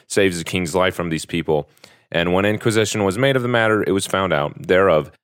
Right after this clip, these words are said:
they were both hanged on a tree, and it was written in the book of the Chronicles before the king, right? So this, these, these people were hanged because they were trying to kill the king, and this, this history and Mordecai and Esther's involvement in it was written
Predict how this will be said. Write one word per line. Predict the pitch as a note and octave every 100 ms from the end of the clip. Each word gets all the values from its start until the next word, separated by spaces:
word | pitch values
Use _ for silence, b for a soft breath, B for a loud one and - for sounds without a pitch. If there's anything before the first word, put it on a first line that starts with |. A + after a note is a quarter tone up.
| _
they | D#2+
were | E2+
both | D#2 F2 G2+ -
hanged | G2 F2+ E2+
on | D#2+
a |
tree, | D#2 A2 G#2
and | - E2+
it |
was | E2+ D#2+
written | E2+ G#2 G2+
in | A#2
the |
book | A2 G#2+ -
of | F2+
the |
Chronicles | F2+ E2+ D2+ - D#2 D2
before | - - C#2
the |
king, | - - -
right? | D2+ D2+
So | F2
this, | G#2 - B _ _ _ _ -
these, | E2+ - _ _
these | D#2+ -
people | E2+ D2
were | D2+
hanged | D#2 A#2+ B2 A#2
because | - D2+
they | C#2 C2
were | A1+ -
trying | - B1
to |
kill | - C#2+
the | -
king, | G2+ G2
and | F2
this, | D#2+ -
this | D#2+ D2+
history | - A#2+ - A2+ G#2+ B B -
and | D#2+
Mordecai | F#2 G#2 - F#2+
and | F2
Esther's | E2 - D2
involvement | C#2 E2+ E2 E2
in | D2+ D2
it | -
was | D#2 C2+
written | D#2 D2